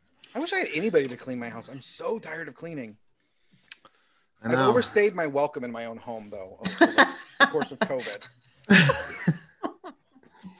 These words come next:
Speaker 2: I get my first dose of the vaccine Thursday.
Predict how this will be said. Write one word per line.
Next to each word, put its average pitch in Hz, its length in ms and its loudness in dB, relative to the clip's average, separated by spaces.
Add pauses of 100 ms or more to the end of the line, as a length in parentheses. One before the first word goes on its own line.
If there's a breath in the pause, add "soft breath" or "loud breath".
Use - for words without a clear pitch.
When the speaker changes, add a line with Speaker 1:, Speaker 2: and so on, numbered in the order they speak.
(2000 loud breath)
Speaker 2:
I 170 120 8
get 190 180 8
my 151 140 6
first 185 380 6
dose 185 240 6
of 170 60 0
the 175 80 8
vaccine 180 580 4
Thursday. 120 720 -2